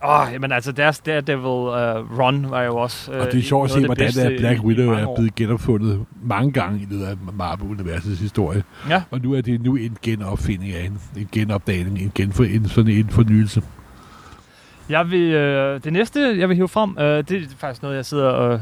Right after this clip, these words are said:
Speaker 1: og læste s-, s-, i går, men der er heldigvis mange flere numre at tage af, og det er noget, vi aldrig har snakket om. Jeg ved ikke, om du nogensinde har læst.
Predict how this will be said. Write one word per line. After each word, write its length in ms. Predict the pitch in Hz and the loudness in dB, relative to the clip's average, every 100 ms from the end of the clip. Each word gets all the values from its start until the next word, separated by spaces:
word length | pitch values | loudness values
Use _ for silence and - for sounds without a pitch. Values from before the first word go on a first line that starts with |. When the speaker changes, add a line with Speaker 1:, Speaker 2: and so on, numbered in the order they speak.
| 120 | 0
Speaker 1:
og 80 | 120 | 2
læste 360 | 127 - - | 2 0 -6
s-, 160 | 127 117 | -6 -4
s-, 120 | - | -4
i 280 | 135 131 143 | -4 -2 0
går, 460 | 143 185 202 - - | 4 4 4 0 -4
men 160 | 143 135 | 0 2
der 60 | |
er 60 | 143 | 2
heldigvis 320 | 143 160 143 | 2 -2 -4
mange 200 | 139 165 | -4 -2
flere 180 | 156 147 | -2 0
numre 300 | 139 151 160 | 2 2 0
at 60 | 139 | 0
tage 200 | 170 139 | 0 0
af, 40 | |
og 60 | 135 | 0
det 40 | |
er 40 | 170 | 0
noget, 140 | 185 | 0
vi 80 | 180 | 0
aldrig 200 | 143 190 | 0 -2
har 40 | 220 | -2
snakket 280 | 196 185 | -2 -2
om. 80 | 190 160 | -4 -4
Jeg 120 | 147 | -2
ved 60 | |
ikke, 100 | 214 | -2
om 60 | 196 | -2
du 80 | 185 | -4
nogensinde 300 | 185 202 196 | -4 -2 0
har 60 | |
læst. 380 | 220 175 - - | 0 0 -2 -16